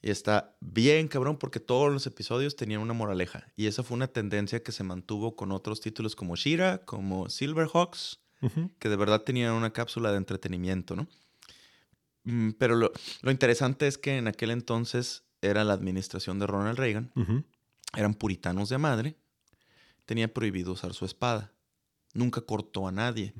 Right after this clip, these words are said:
Speaker 1: La primera vez que la espada se le enterró a Skeletor fue ahora con el remake de Kevin Smith.
Speaker 2: Así es.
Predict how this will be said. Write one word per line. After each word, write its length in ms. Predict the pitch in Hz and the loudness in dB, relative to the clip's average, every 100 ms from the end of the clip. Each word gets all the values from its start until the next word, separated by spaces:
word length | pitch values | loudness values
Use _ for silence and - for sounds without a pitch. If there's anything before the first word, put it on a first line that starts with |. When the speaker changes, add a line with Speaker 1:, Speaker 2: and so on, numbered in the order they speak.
| - | -16
Speaker 1:
La 80 | - | -4
primera 340 | 107 107 113 | 0 2 4
vez 180 | 113 113 | 4 2
que 100 | 117 | -2
la 80 | 104 | -2
espada 360 | - 110 117 | 0 2 2
se 120 | 113 98 | 0 -4
le 100 | 92 | -4
enterró 300 | 90 92 104 | -4 -4 -4
a 40 | |
Skeletor 520 | - 110 110 117 123 - - | -4 -4 -4 -2 -4 -6 -20
fue 160 | - 110 | 0 4
ahora 160 | 104 107 | 4 4
con 160 | 113 104 | 0 -2
el 80 | 95 | 0
remake 320 | 101 98 92 | 0 0 0
de 120 | 104 | -4
Kevin 280 | - 90 87 | -4 -6 -4
Smith. 220 | 135 131 - 123 | -4 -6 -6 -4
Speaker 2:
Así 260 | 110 95 | -2 0
es. 160 | 85 | -2